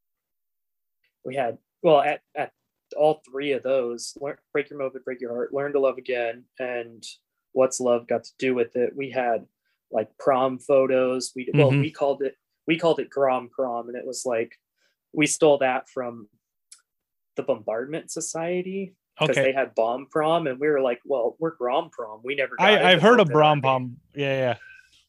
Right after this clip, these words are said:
Speaker 1: And so we just called it Grom Prom. And so we had, like, one of the people from the Gaskets, uh, Carrie in L A, she did, like, prom pictures for us,
Speaker 2: Yeah.
Speaker 1: which were amazing. Just set up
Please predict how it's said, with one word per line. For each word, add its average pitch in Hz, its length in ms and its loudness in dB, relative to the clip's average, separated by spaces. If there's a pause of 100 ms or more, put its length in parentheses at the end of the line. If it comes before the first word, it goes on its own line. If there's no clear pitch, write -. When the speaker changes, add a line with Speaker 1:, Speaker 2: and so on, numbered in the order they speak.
(300)
Speaker 1:
And 147 160 2
so 147 120 4
we 139 160 0
just - 200 -8
called 131 240 2
it - 80 -20
Grom 123 340 -2
Prom. 113 360 -6
And 113 120 -8
so 139 140 0
we 131 120 0
had, 131 320 -4
like, 123 320 -6
one 135 140 -6
of 127 80 -14
the 131 160 -8
people 127 260 -6
from 120 460 -6 (180)
the 127 60 -6
Gaskets, 123 1200 -2 (160)
uh, 110 120 -6 (120)
Carrie 123 600 -2 (100)
in 127 140 -6
L 123 200 -2
A, 120 220 0
she - 240 -8
did, 127 180 -6
like, 117 220 -2 (160)
prom 127 300 0
pictures 113 560 -10
for 110 280 -4
us, - 140 -6
Speaker 2:
Yeah. 127 180 2
Speaker 1:
which - 240 -6
were 123 120 -2
amazing. 120 640 -4
Just - 260 -4
set 131 160 4
up 123 100 -6